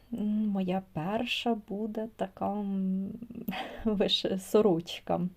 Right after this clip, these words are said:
вишита сорочка і зібрана своїми руками. Я вчуся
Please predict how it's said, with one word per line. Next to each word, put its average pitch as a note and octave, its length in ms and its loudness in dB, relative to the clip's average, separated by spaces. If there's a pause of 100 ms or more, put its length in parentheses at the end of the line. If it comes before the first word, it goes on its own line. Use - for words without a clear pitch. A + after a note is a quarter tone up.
вишита F3+ 500 0
сорочка F#3+ 840 -2 (760)
і F#3+ 100 2
зібрана F3 580 0
своїми F3 540 0
руками. B3 680 0 (760)
Я G3 360 0 (140)
вчуся A#3 800 0